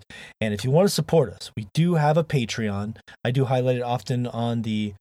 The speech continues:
uh, Instagram page at Sword Chomp. And of course, it's, uh, patreon dot com slash sword chomp.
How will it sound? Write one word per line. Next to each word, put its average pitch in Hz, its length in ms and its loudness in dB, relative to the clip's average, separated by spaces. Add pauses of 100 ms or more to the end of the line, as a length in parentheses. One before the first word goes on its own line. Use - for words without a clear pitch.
(260)
uh, 107 340 -2
Instagram 175 420 2
page 226 300 -2
at 131 220 -2
Sword 156 220 2
Chomp. 190 260 -2 (440)
And 113 280 -2
of 104 140 -4
course, 123 320 -4
it's, 113 260 -6
uh, 104 200 -2
patreon 131 580 0
dot 117 180 -2
com 113 380 -2
slash 120 500 -2
sword 113 440 -4
chomp. 104 400 -2